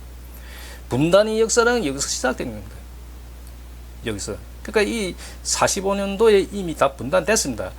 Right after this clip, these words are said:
많은 사람들은 뭐 육이오 전쟁 때문에 뭐 분단됐다 뭐 이렇게 생각하고 있는데 사실상 분단은 이때예요. 이때 사십오 년. 예. 이거 한국의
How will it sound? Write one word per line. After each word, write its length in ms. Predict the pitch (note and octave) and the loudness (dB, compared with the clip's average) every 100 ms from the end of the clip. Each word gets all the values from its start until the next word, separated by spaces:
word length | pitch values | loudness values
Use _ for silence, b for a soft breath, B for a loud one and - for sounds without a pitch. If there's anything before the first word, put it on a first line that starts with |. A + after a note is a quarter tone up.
| B B B | B B B
많은 280 | C3 F3 | 4 4
사람들은 720 | A#3 B3+ B3 A#3 A#3 A3+ F#3+ | 4 2 2 0 0 -2 -2
뭐 200 | F#3+ F3 | 0 0
육이오 380 | B2 B2+ D#3 G#3+ | 2 2 6 6
전쟁 880 | A3 B3+ B3 A3+ A3 G3+ F3 E3 D#3+ - | 6 2 4 4 4 0 0 -2 -2 0
때문에 280 | D#3+ F#3+ | 0 0
뭐 200 | F#3 D#3 B2 | 0 -2 0
분단됐다 500 | C3 D3 D#3+ D#3 D#3 | 2 4 4 2 -2
뭐 120 | G#3 | -2
이렇게 560 | A#3+ B3+ G3 D3+ C#3 B2 | 0 0 0 0 -2 -4
생각하고 800 | - - - F3+ F#3 D#3+ D#3 E3+ | -6 -6 -4 0 2 2 0 0
있는데 200 | D#3 B2 | 0 0
사실상 580 | - A2 - - G3+ | 2 0 0 4 4
분단은 600 | - G#2+ C#3 F#3 G#3 C3+ D3 | 4 -4 2 2 4 0 -4
이때예요. 420 | B2 G#3 A3 G#2+ | -6 -4 -2 -4
이때 300 | G#2+ B2 G2+ | -6 -8 -6
사십오 480 | - - - C#3 D3 | -4 -2 -4 -4 -8
년. 200 | D3 C3 - B2+ | -8 -8 -10 -10
예. 200 | G2+ G2 B B B B B | -10 -10 B B B B B
이거 440 | G3+ G3+ E3+ D3+ C3 | 2 4 4 2 -2
한국의 600 | - E3 E3+ D#3 D3+ C3 | -4 -4 -2 -2 -2 -2